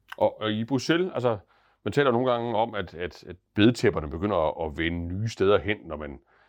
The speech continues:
når man kan se, at der er et chefskifte på vej. Det, det, det gælder mange steder,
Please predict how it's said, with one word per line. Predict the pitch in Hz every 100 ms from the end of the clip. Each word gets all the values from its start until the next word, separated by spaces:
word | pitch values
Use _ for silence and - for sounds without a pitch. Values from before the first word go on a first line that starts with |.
| _ _ _
når | 80
man | 78
kan | 80
se, | - 98
at | 73
der | 73
er |
et | 71
chefskifte | - - 95 - - 82 - 69 -
på | 78
vej. | 69 71 90
Det, | 87 90 85
det, | 92 90 _ _ _ _
det | - 82
gælder | 104 78
mange | 73 101
steder, | - 95